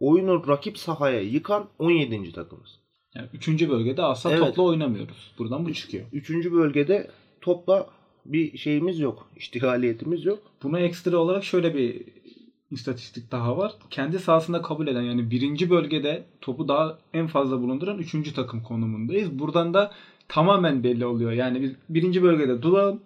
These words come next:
Speaker 2: Üçüncü bölgeye geçtiğimiz anda üçüncü bölgede var olmamıza gerek yok. Yani orada bir set kurmamıza gerek yok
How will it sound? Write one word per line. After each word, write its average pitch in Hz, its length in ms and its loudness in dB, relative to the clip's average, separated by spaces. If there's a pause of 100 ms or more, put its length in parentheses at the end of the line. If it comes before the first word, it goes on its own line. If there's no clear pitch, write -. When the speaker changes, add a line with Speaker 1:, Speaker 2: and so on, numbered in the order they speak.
(320)
Speaker 2:
Üçüncü 185 360 -2
bölgeye 143 320 4
geçtiğimiz 143 680 -2
anda 180 300 2
üçüncü 190 280 -2
bölgede 190 340 2
var 170 180 6
olmamıza 175 420 2
gerek 165 300 -2
yok. 135 180 -8
Yani 110 140 -2
orada 139 260 -2
bir 165 40 2
set 170 360 -4
kurmamıza 160 480 -2
gerek 151 340 -4
yok 147 260 -4